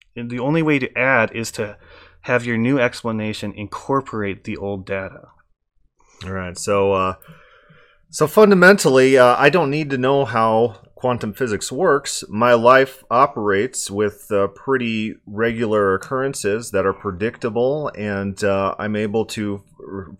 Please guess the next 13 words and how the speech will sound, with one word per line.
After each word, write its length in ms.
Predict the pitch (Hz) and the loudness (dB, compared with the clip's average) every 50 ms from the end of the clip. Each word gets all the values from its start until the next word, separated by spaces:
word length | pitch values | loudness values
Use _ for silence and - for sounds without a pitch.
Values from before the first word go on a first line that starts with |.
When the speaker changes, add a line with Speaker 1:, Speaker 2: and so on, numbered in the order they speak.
| _ - | _ -4
Speaker 2:
function 500 | 123 147 156 - - 123 117 123 123 - | -4 -4 -4 -6 -8 -8 -8 -8 -10 -10
in 120 | - 95 95 | -8 -6 -4
my 140 | 95 95 90 | -4 -4 -2
day-to-day 480 | 101 104 101 101 104 101 101 101 101 | -2 0 0 0 0 0 2 0 0
life 340 | 98 98 101 101 101 - - | 0 0 2 0 0 -2 -2
without 460 | 107 104 101 - - 131 147 151 - - - | -6 -6 -6 -2 2 4 4 4 4 0 -4
any 220 | 143 160 170 165 | -6 -4 -4 -2
knowledge 580 | 156 147 147 147 143 135 113 101 98 98 - - 82 | 0 2 2 2 4 4 2 2 0 -2 -8 -12 -6
of 300 | - 107 107 104 104 98 - - | -6 -4 -4 -6 -8 -14 -20 -14
these 260 | 95 98 101 101 - | -10 -8 -8 -8 -8
subsystems. 920 | - - - 107 98 92 90 - - 107 107 - - - 73 78 78 - 90 | -10 -6 -2 -2 -2 -2 -4 -8 -6 -6 -6 -6 -8 -12 -12 -14 -14 -12 -10
And 180 | 92 98 98 90 | -8 -8 -4 -2
they, 300 | 110 120 123 120 - | -2 -2 -2 -6 -10